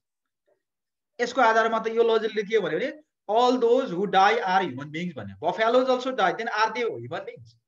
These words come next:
Cows also die, are they human beings? No। So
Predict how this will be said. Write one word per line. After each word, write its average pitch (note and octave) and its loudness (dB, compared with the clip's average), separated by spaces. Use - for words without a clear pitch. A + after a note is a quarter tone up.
Cows A#3 4
also B3+ 2
die, F3+ 2
are F#3+ 2
they A3+ -2
human G#3+ -6
beings? A#3+ -14
No। A2 -18
So - -6